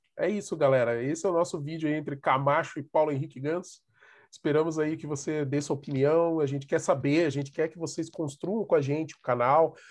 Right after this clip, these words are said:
que vocês tragam as opiniões, até porque rende pautas pra gente e a gente consegue entender o pensamento de todos, assim,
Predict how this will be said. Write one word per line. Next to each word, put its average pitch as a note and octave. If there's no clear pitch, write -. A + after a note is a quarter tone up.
que D3
vocês C#3+
tragam F3+
as E3+
opiniões, E3+
até F#3
porque F#3
rende A3+
pautas G#3
pra D#3+
gente E3
e F3+
a F#3
gente G3
consegue G3+
entender A3
o A#3
pensamento G#3
de G3+
todos, G#3
assim, D3